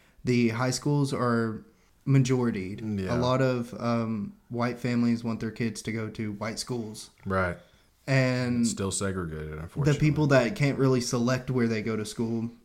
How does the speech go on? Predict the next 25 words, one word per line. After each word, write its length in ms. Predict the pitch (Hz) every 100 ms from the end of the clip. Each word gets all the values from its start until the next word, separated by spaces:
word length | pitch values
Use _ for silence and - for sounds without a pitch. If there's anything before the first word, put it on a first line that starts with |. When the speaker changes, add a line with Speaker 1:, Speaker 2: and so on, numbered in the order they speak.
| -
Speaker 1:
end 200 | 120 117
up 180 | 113 113
at 480 | - 117 113 101
Austin 340 | 110 101 - 113
East. 360 | 113 98 95 104
Speaker 2:
Right. 300 | 92 87 85 - _ _ _ -
Speaker 1:
In 120 | 131
my 180 | 135 143
class, 440 | 180 165 160 160
there 260 | 131 135 123
was 200 | 123 120
maybe, 680 | 127 123 123 120 120 117 -
uh, 320 | 113 110 107 107
twelve 680 | - 120 120 123 131 135 - _ _ _ _
white 260 | 127 120 117
kids. 340 | 139 127 120 -
In 140 | 123
the 80 | 117
whole 180 | 123 123
school, 260 | - 131
there 140 | 123 113
was 140 | 110
maybe, 260 | 113 107 110
like, 220 | 104 98
thirty. 540 | - 104 107 120 120